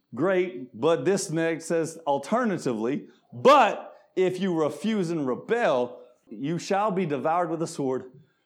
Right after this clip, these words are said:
for the mouth of the Lord has spoken it." Now I wanna go back to the point, the United States of America. To the United States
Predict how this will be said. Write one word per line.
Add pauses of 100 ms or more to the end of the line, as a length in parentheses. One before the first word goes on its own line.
for
the
mouth
of
the
Lord
has
spoken
it." (920)
Now
I
wanna
go
back
to
the
point,
the
United
States
of
America. (1000)
To
the
United
States